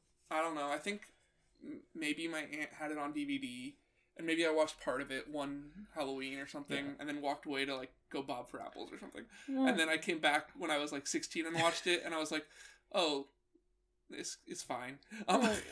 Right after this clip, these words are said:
Speaker 1: <laughs>
Speaker 2: I think the, the performances of the, of the three, like, Sanderson sisters, that holds up the best in the original movie.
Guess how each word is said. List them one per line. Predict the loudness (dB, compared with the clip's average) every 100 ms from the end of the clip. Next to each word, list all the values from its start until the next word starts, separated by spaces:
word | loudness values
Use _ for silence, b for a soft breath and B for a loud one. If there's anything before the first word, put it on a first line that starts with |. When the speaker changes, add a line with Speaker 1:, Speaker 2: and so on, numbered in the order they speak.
| -8 -8
Speaker 1:
<laughs> | -8 0 2 12
Speaker 2:
I | 12
think | 12 12
the, | 10 8 0
the | 12 12
performances | 12 10 10 10 6
of | 4
the, | 6
of | 10 12 10 6
the | 6 8 4 0
three, | 6 8 6 4
like, | 4 4 2 -6 -16 -8
Sanderson | 2 4 4 0
sisters, | 0 0 0 -2 4
that | 10 10
holds | 10 8
up | 4
the | 4
best | 6 6 4
in | -2
the | -2
original | -2 -2
movie. | -4 -2 -4